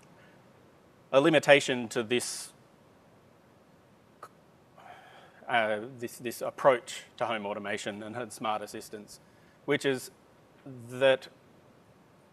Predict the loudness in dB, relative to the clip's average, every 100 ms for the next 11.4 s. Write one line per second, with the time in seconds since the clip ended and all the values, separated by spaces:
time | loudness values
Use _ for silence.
0 | _ -20 -6 4 6 6 2 0 -4 -8
1 | -4 -2 2 4 6 8 6 6 4 4
2 | -4 -6 2 4 4 2 -8 -8 -4 -4
3 | -4 -8 -20 -20 -20 -20 _ _ -20 -20
4 | _ -20 _ -20 _ _ _ _ _ 4
5 | 4 4 0 0 4 4 4 2 0 0
6 | 0 -2 -10 -2 0 2 2 4 2 -4
7 | -2 -2 2 2 2 0 -2 -2 -4 -6
8 | -6 -4 -8 -6 0 0 -2 -10 -8 -6
9 | -6 -8 -12 -14 -14 0 4 4 2 -2
10 | 2 4 4 2 -2 -2 -4 -8 -10 -8
11 | -6 -8 -10